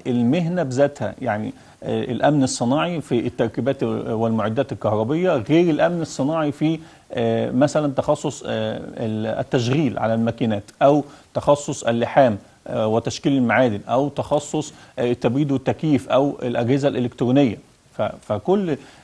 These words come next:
ال-، كل تخصص ليه، آه، عوامل الأمن الصناعي الخاصة بيه. النهاردة إن شاء الله موضوع حلقتنا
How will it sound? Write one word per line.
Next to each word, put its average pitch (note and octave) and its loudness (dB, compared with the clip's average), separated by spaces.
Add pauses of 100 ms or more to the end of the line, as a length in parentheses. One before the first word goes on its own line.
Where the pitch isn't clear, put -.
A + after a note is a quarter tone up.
ال-، A#2 -6 (120)
كل F3+ 2
تخصص - -2
ليه، F3 2 (180)
آه، A#2+ -6
عوامل C3+ 4
الأمن D3+ 0
الصناعي C#3+ -2
الخاصة A#2 -2
بيه. G#2 -10 (540)
النهاردة F3+ 4
إن D#3 -2
شاء F3+ 0
الله E3 2
موضوع C#3+ 0
حلقتنا E3 -4